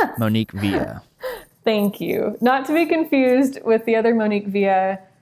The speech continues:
Speaker 2: who has, who's the C E O of the Thomson Reuters Foundation. My handle is at Monique Villa, and that's me. Um, but if you type in Monique Villa, you might see someone who's, who's a bit more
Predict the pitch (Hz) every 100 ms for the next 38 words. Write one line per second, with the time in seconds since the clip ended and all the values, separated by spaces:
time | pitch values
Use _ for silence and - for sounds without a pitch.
0 | _ 233 208 220 202 202 190 226 214 208
1 | 202 226 220 208 202 190 208 214 196 196
2 | 190 185 185 175 175 175 - 180 175 175
3 | _ _ _ _ 202 202 214 220 220 208
4 | - _ _ - 208 202 196 190 190 190
5 | - 196 185 - 196 196 185 - 180 185
6 | 175 170 170 - _ _ 196 185 175 -
7 | 180 170 175 _ _ _ 190 185 185 185
8 | 190 185 190 185 196 196 190 185 185 190
9 | 185 180 180 180 - - 190 185 190 180
10 | 175 175 180 175 175 - _ _ _ -
11 | 196 190 180 190 - 202 190 180 175 175
12 | 175 175